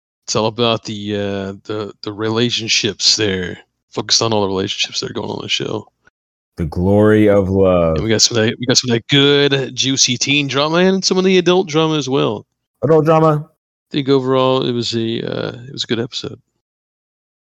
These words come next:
Speaker 2: Yeah, I really enjoyed it as well. It was the glory of love one, mushy, like you said, kinda. But yeah, there's drama in every direction. We got adult drama. We have teen drama.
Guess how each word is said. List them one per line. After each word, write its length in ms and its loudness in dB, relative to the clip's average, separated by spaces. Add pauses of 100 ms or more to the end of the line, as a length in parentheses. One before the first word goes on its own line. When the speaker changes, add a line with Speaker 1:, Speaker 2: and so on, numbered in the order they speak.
(500)
Speaker 2:
Yeah, 320 4
I 40 4
really 280 6
enjoyed 340 4
it 100 6
as 220 2
well. 680 4 (220)
It 60 -10
was 140 -4
the 80 2
glory 440 6
of 140 4
love 420 4
one, 560 2
mushy, 440 2
like 220 2
you 100 -2
said, 420 0
kinda. 540 0 (500)
But 100 2
yeah, 240 6
there's 360 2 (280)
drama 460 2
in 160 0 (120)
every 320 4
direction. 720 2
We 80 -2
got 140 2
adult 480 0
drama. 640 0 (300)
We 100 -2
have 180 0
teen 380 4
drama. 600 2